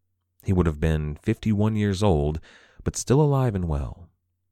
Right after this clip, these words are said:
We don't know when or how he died. But we do have one further record of Anne, also from the church. She died in seventeen ten, at the age of forty-eight. There is a story that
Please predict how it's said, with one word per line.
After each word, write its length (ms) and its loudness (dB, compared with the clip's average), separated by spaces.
We 100 2
don't 220 2
know 140 2
when 560 2
or 180 0
how 640 -2
he 200 -2
died. 540 -4
But 100 2
we 100 4
do 160 6
have 300 0
one 360 2
further 400 2
record 320 0
of 100 -2
Anne, 360 -8
also 560 -2
from 220 -6
the 80 -8
church. 640 -10
She 240 -4
died 320 2
in 120 -2
seventeen 600 -2
ten, 420 -8
at 140 -6
the 180 0
age 280 0
of 80 -6
forty-eight. 720 -4
There 220 4
is 120 2
a 60 2
story 600 0
that 560 -6